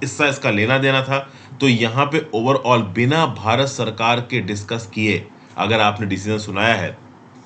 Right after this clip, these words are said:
तो ये एक प्रोसीजरल लैप्स है, इससे miscarriage of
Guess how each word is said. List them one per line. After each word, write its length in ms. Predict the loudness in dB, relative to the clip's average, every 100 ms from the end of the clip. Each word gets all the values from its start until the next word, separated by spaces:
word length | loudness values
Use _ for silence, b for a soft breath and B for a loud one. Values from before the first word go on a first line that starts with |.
| -2
तो 100 | 2
ये 140 | 4
एक 140 | 2 0
प्रोसीजरल 640 | -2 -2 -2 -2 2 2 2
लैप्स 360 | 4 2 2 0
है, 400 | 0 -2 -12 -18 -6
इससे 240 | -6 -2 0
miscarriage 680 | 2 0 0 0 0 0 -2 -6
of 160 | -8